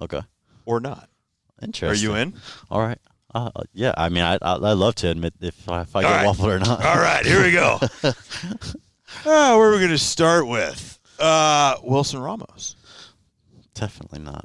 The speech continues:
Speaker 2: Yeah, no, definitely
Speaker 1: No
Speaker 2: not.
Speaker 1: chance.
Speaker 2: Two for nine.
Speaker 1: I'll even show you a video right
Speaker 2: Yeah.
Speaker 1: now. <laughs> It was a high fastball,
Speaker 2: Oh.
Speaker 1: bro. Like, I, I, I, I mean, he, he actually connected one time,
Speaker 2: Yeah, he
Speaker 1: but
Speaker 2: did. That's it. But that's,
Speaker 1: but
Speaker 2: that,
Speaker 1: no
Speaker 2: that, that's besides the point.
Speaker 1: Not.
Speaker 2: Evan Longoria.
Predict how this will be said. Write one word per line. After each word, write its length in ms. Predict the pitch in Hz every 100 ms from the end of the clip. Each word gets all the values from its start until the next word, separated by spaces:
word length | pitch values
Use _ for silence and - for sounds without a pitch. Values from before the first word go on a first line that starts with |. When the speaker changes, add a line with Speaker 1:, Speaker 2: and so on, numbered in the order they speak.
| - 90
Speaker 2:
Yeah, 240 | 85 69 73
no, 180 | 80 - -
definitely 360 | 80 - 95
Speaker 1:
No 60 | 95
Speaker 2:
not. 80 | -
Speaker 1:
chance. 240 | - -
Speaker 2:
Two 120 | 131
for 120 | 123
nine. 280 | 98 95 92 90 - - _ -
Speaker 1:
I'll 140 | 127 120
even 200 | 101 92
show 140 | 104
you 180 | 98 90
a 20 |
video 300 | 90 104 87
right 160 | 87 180
Speaker 2:
Yeah. 120 | 180
Speaker 1:
now. 840 | - - - - - 381 392 370 -
<laughs> 40 | 381 - - - 359 - - - -
It 40 |
was 120 | 123 120
a 80 |
high 220 | 120 131 135
fastball, 640 | 107 127 - 101 - -
Speaker 2:
Oh. 40 |
Speaker 1:
bro. 180 | - 110
Like, 200 | 110 107
I, 160 | 107 107 - -
I, 140 | 104 - -
I, 140 | 92 -
I 60 | 98
mean, 140 | 101 98
he, 140 | 123 113
he 240 | - 123
actually 260 | 117 - 110
connected 400 | - 107 104 90
one 140 | 90
time, 140 | 87 98
Speaker 2:
Yeah, 60 |
he 120 | 220 220
Speaker 1:
but 60 |
Speaker 2:
did. 240 | 151 139 135
That's 260 | 160 165
it. 160 | 185 156
But 120 | 160
that's, 200 | 196 190
Speaker 1:
but 120 | 190
Speaker 2:
that, 100 | 190
Speaker 1:
no 100 | 208 185
Speaker 2:
that, 40 |
that's 140 | 185 170
besides 340 | 160 160 127
the 80 | 98
point. 220 | 95 82
Speaker 1:
Not. 220 | 98 92 - _ - _ _ _ _ _ _ _ _ _ _ 127
Speaker 2:
Evan 200 | 117 113
Longoria. 500 | 98 98 85 50